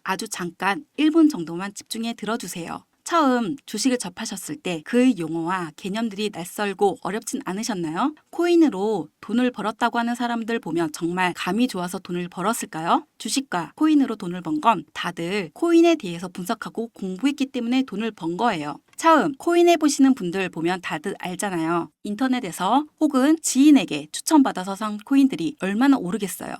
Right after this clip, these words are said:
그렇게 몇천 원, 몇만 원 오르는 거 가지고 이득을 봤다고 할 순 없죠.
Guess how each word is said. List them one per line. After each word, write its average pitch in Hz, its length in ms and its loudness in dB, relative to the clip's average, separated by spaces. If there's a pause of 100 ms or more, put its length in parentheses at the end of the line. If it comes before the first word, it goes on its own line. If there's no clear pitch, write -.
(240)
그렇게 202 680 0
몇천 190 400 0
원, 160 140 0 (120)
몇만 214 400 0
원 208 160 2 (100)
오르는 254 460 2
거 240 140 0
가지고 - 540 -4
이득을 262 360 -2
봤다고 185 400 -10
할 247 100 -4
순 285 220 4
없죠. 165 540 -4